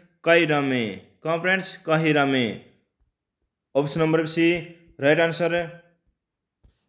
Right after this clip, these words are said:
हमारा अगला क्वेश्चन है, केंद्रीय गन्ना अनुसंधान केंद्र कहाँ पर स्थित है? कहाँ पर स्थित है फ्रेंड्स, केंद्रीय गन्ना?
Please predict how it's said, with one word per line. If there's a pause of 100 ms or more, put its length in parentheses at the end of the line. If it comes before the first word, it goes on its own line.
(2750)
हमारा
अगला
क्वेश्चन
है, (1120)
केंद्रीय
गन्ना (180)
अनुसंधान
केंद्र
कहाँ
पर
स्थित
है? (760)
कहाँ
पर
स्थित
है
फ्रेंड्स, (400)
केंद्रीय
गन्ना?